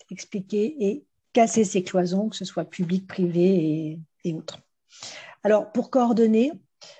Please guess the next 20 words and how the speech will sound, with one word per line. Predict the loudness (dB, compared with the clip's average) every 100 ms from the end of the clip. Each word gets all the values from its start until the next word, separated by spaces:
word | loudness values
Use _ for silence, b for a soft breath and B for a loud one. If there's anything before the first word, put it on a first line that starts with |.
| B -2
euh, | 2 4
nous, | 4 2 0
euh, | -4 -4
deux, | -4 -2 -2 -2
deux | -4 -8
choses. | -8 -10 -10 -8
On | -4
a, | -4 -4
on | -4
a | 0
recommandé, | 2 2 2 0 0 0 -2 -4
sur | -8 -6
la | -4 -2
base | 2 2
de | 0
ce | -6 -8
constat, | -10 -12 -10 -10 -8
on |
a | -10
recommandé | -8 -8 -8 -6 -8